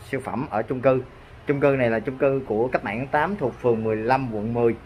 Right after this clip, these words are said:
Hiện tại chung cư này thì sẽ có ba lầu và chung cư của mình á, thì hiện tại là đang thuộc số năm chín năm của Cách mạng tháng tám và mình là lầu thứ ba. Và căn phòng của mình á, căn hộ của mình đó là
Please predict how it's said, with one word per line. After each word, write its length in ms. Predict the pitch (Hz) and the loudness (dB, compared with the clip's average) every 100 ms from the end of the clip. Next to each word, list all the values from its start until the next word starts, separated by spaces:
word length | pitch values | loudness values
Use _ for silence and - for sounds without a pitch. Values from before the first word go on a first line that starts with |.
| - - - | -16 -18 -6
Hiện 180 | 107 | -2
tại 180 | 117 107 | 0 0
chung 180 | 123 147 | 0 0
cư 180 | 139 143 | 2 2
này 180 | 131 113 | 2 0
thì 300 | 120 117 113 | 0 0 0
sẽ 180 | 107 104 | -2 -2
có 160 | 123 156 | 0 2
ba 200 | 156 139 | 4 4
lầu 220 | 123 107 - - - - | 4 0 -6 -20 -20 0
và 280 | 110 110 107 | 2 2 0
chung 200 | 139 131 | -2 0
cư 140 | 139 | 0
của 60 | 131 | 0
mình 180 | 151 110 | -2 0
á, 120 | 127 | -2
thì 260 | 135 110 107 | -2 -2 0
hiện 200 | 101 107 | -2 -4
tại 180 | 101 107 | -2 2
là 100 | 110 | 2
đang 200 | 113 117 | 0 -2
thuộc 160 | 113 98 | -6 -4
số 160 | 127 135 | -2 0
năm 260 | 147 123 117 | 0 -4 -4
chín 260 | 135 156 | -6 -4
năm 240 | 143 127 113 | -2 -2 -4
của 120 | 104 | -4
Cách 140 | 143 | -4
mạng 180 | 143 92 | -4 -6
tháng 100 | 113 | -6
tám 280 | 127 131 180 - - - | -4 -4 -6 -12 -20 -8
và 280 | 110 110 104 | 0 2 2
mình 240 | 107 104 101 | 0 -2 -2
là 120 | 101 | -2
lầu 240 | 101 101 98 95 95 | 0 -2 -4 -8 -8
thứ 160 | 127 147 | -8 -4
ba. 260 | 120 127 127 - - - | 0 2 0 -6 -20 -12
Và 540 | - 107 101 101 101 101 | 0 2 2 -2 -4 -4
căn 160 | 110 127 | -2 0
phòng 220 | 120 107 | 0 -2
của 60 | 113 | -2
mình 160 | 135 | -2
á, 120 | 107 143 - - | -2 -4 -6 -4
căn 140 | 127 | -2
hộ 140 | 98 | 0
của 60 | 104 | 0
mình 140 | 135 | -2
đó 100 | 110 | -2
là 340 | 135 107 101 | 0 0 0